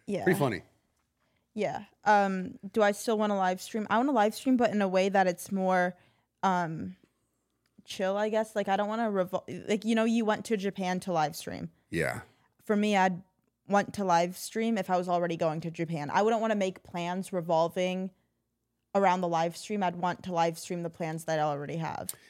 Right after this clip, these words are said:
Speaker 2: Yeah, I guess it's tough 'cause that's,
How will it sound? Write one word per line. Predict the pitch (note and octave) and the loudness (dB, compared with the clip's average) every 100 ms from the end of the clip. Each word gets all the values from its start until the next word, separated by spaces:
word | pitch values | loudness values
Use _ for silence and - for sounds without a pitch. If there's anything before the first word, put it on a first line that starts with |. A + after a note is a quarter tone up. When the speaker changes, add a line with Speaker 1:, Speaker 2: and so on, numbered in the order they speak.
| _ _ _ _ - - | _ _ _ _ -20 -4
Speaker 2:
Yeah, | A#2+ C#3 C#3+ D3+ C#3+ | 2 6 6 4 2
I | |
guess | C3 D#3+ | 2 2
it's | E3 - | 2 -2
tough | A#2+ B2 | -4 -2
'cause | - A2 G2 - _ _ _ _ _ | -2 -2 -4 -10 _ _ _ _ _
that's, | - A#2 - | -4 -4 -4